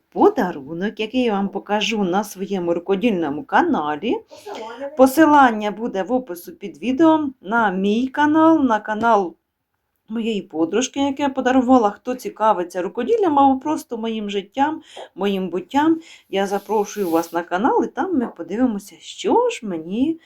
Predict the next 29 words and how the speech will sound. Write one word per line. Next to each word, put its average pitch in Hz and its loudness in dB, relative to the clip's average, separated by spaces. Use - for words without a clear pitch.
подарував 190 -2
Миколай 208 0
і 226 -2
Новий 190 -4
рік, 294 -2
і 185 -16
взагалі 180 -4
наші 233 -4
новорічні 185 -2
свята. 196 -2
А 190 4
взагалі 202 0
моя 330 2
Оксанка 240 -6
говорить, 190 -6
це 202 0
подарунок 226 -2
на 170 -6
день 220 -6
народження. 156 -10
Так 190 -8
що - -14
запрошую, 311 2
дівчатка 294 -4
і 233 -4
хлоп'ятка, 208 -4
хто 185 -18
дивиться 170 -4
мене, 202 0